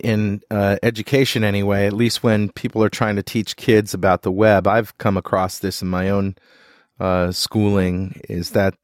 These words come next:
they're using these high-level programs, you know, to generate H T M L instead of talking about H T M L, JavaScript, C S S, which I, I'm sorry, but I think that anyone who's gonna be doing this for,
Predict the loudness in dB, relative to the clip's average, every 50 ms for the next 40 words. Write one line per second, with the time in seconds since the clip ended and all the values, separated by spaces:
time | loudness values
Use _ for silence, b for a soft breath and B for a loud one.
0 | -16 -16 -14 _ -10 -6 -4 -2 -2 0 -2 -2 -2 -2 -4 -2 0 0 0 0
1 | 0 -2 -4 -6 b b b b b b b b -6 -6 -6 -4 -2 0 0 2
2 | 4 4 4 4 4 2 2 2 2 0 -2 -4 _ _ _ _ _ _ _ -6
3 | 0 2 4 4 4 4 2 0 0 0 -2 -4 -6 -6 -4 -4 -2 -2 -4 -6
4 | -4 -2 0 2 2 2 2 0 0 -2 -4 -6 -8 -10 -10 -8 -8 -6 -6 -6
5 | -6 -6 -8 -8 -10 -8 -6 -4 -2 -2 -2 -4 -8 _ b b b b b b
6 | b b b b -8 -2 0 2 2 2 0 -2 -4 -2 0 0 2 2 0 0
7 | -2 -2 -2 -2 -4 -4 -4 -4 -2 -2 -2 -2 0 0 0 0 0 0 -4 -4
8 | -4 -4 -4 -4 -6 -4 -2 -2 -2 -4 -2 0 2 2 2 2 0 -6 -14 -16
9 | _ _ _ _ _ _ _ _ _ _ _ -4 -2 -2 -2 -4 -6 _ 0 2
10 | 2 2 0 _ _ -4 -4 -2 -2 -4 -2 0 2 2 4 4 2 2 0 -2
11 | -2 -2 -2 -2 -2 -2 -2 -2 -2 -2 0 0 0 2 2 2 0 0 0 0
12 | -2 -4 -4 -6 -6 -6 -6 -6 -6 -6 -6 -6 -4 -4 -4 -4 -4 -4 -6 -6
13 | -8 -8 -4 -4 -4 -4 -4